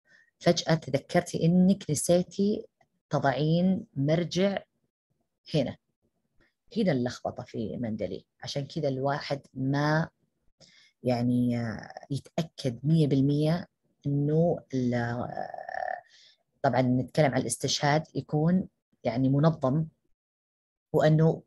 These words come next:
كل جزء، آه، عملته بارافريزنج أو أخذتها من مكان ما، من ورقة علمية، من كتاب، إلا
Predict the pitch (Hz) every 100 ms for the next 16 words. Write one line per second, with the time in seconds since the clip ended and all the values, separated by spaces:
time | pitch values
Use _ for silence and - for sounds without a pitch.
0 | _ - 214 208 196 - 156 196 - 240
1 | - _ _ _ _ _ _ _ _ _
2 | _ _ - 64 62 - _ _ _ _
3 | _ - - - - - 147 156 - 135
4 | 131 143 135 131 127 123 - 127 123 127
5 | 123 127 - - - - _ 131 - 127
6 | 156 - 127 127 127 127 120 143 139 135
7 | 131 147 190 _ _ _ _ _ _ _
8 | _ 135 131 131 127 120 131 143 131 123
9 | - - 147 156 _ _ - 147 147 160
10 | -